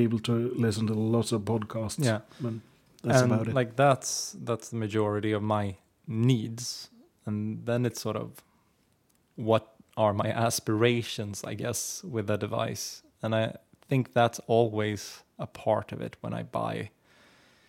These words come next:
Speaker 2: buy electronics. Just does this spark joy? Do I envision this enabling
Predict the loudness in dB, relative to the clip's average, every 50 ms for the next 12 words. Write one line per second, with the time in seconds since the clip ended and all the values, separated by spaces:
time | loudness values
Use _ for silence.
0 | _ _ _ _ _ _ _ -2 -2 0 0 0 0 0 -2 -2 -2 -2 0 0
1 | -2 -4 -6 -8 -10 -10 -12 -14 _ _ _ _ _ _ _ _ _ _ _ _
2 | -10 -8 -6 -6 -6 -8 -10 _ _ _ _ _ _ _ _ _ _ _ _ _
3 | _ _ _ _ _ _ _ _ _ _ _ _ -12 -12 -12 -8 _ 2 4 4
4 | 4 2 0 0 2 2 2 0 -2 -4 -6 -8 -10 -12 _ _ _ _ _ _
5 | _ _ _ _ _ _ _ _ -14 -10 -10 -10 -10 _ _ 2 4 6 4 4
6 | 2 -2 0 4 4 6 8 8 6 6 4 4 2 4 4 4 4 2 2 2
7 | 2 2 2 0 -2 -2 -2 0 0 0 0 0 -2 -6 -8 -4 -2 0 2 4
8 | 6 6 6 4 4 4 2 4 2 2 0 -2 -2 -4 -6